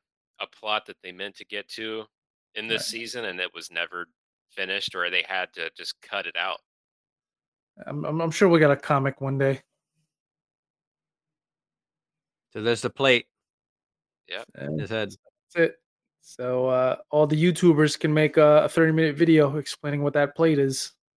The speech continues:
Speaker 2: That's good
Speaker 3: Yeah.
Speaker 2: content.
Speaker 1: Mm-hmm.
Speaker 3: So Cad Bane.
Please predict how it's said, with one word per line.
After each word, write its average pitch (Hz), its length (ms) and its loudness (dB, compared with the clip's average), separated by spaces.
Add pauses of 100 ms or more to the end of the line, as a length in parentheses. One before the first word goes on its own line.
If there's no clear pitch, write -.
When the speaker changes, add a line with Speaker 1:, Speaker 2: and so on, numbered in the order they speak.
Speaker 2:
That's - 140 -20
good 139 180 -8
Speaker 3:
Yeah. 110 120 -2
Speaker 2:
content. 147 320 -4 (880)
Speaker 1:
Mm-hmm. 90 280 -18 (680)
Speaker 3:
So - 160 -16
Cad 117 320 0
Bane. 110 360 0